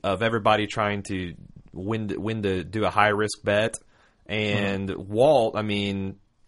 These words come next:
Speaker 1: instead of kind of playing it cool and going through a back door, he just went and tried to frantically search as much stuff as possible. And thank God he didn't get caught.
Speaker 2: <laughs> Yeah, right.
Speaker 1: So
Speaker 2: How do you explain that?
Speaker 1: No kidding.
Speaker 2: <laughs>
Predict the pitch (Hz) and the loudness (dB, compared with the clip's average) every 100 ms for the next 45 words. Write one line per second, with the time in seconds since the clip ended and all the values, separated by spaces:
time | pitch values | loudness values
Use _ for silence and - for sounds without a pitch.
0 | _ - 95 170 160 - 139 104 139 131 | _ -10 -2 2 2 2 0 0 0 0
1 | 113 85 - 127 107 87 90 98 98 95 | 0 -4 -6 -4 0 0 0 -2 -4 -2
2 | 104 104 101 87 101 98 - 113 101 113 | -2 -2 -2 0 2 0 0 0 0 -2
3 | 107 92 92 90 104 92 - 104 95 92 | -4 -4 -4 -2 -2 -2 -2 -4 -4 -8
4 | - 95 - 87 95 - - 90 76 - | -6 -6 -6 -8 -8 -8 -6 -6 -8 -2
5 | 92 90 80 62 78 - 98 110 101 101 | -2 -2 -6 -10 -10 -10 -4 -4 0 2
6 | 101 90 85 76 - - 90 - - 131 | 2 0 -6 -10 -12 -8 -6 -6 -10 -6
7 | 143 135 - - 107 104 - - _ _ | -4 -4 -8 -6 -4 -4 -8 -16 _ _
8 | _ - 104 98 95 92 104 95 - 117 | _ -4 0 2 2 2 0 -4 -2 -2
9 | 101 101 104 82 104 110 - 123 110 82 | 0 -4 -4 -6 -4 -4 2 2 4 0
10 | - | -4